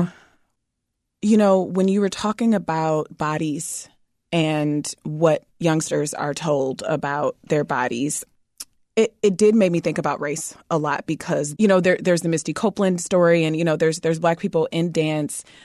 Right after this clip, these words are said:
Speaker 2: who have not been allowed because of their race and, and their physique to participate in ballet. You said that Chicago has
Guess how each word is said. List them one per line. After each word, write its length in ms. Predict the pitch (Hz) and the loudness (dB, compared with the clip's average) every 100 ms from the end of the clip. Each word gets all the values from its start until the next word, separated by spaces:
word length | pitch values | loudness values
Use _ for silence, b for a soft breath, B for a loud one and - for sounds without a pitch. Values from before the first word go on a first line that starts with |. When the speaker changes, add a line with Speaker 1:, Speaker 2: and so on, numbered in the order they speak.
| B - | B -4
Speaker 2:
who 140 | 190 | 0
have 240 | 175 165 | 2 2
not 200 | 170 151 | 2 -2
been 140 | 175 156 | -2 -2
allowed 480 | 156 156 156 151 - - | 0 0 2 0 -2 -6
because 380 | 151 - 151 | -6 0 0
of 160 | 156 156 | 0 0
their 160 | 156 143 | -2 2
race 240 | 147 147 | 0 0
and, 160 | 147 - | -4 -2
and 120 | 147 | -2
their 80 | 147 | -2
physique 380 | - 165 381 - | -4 -2 -2 0
to 180 | 165 | -2
participate 580 | - 170 196 349 - 170 | 0 -4 -2 -2 -2 -2
in 80 | 151 | 0
ballet. 500 | - - - - 180 B B B B - | -2 -2 -2 -2 -6 B B B B 2
You 160 | 220 | 2
said 200 | 262 359 | 4 4
that 140 | 427 330 | 4 2
Chicago 480 | 247 196 175 170 165 | 0 2 0 2 -2
has 760 | 165 156 147 147 147 - - | 0 0 2 0 -2 -8 -12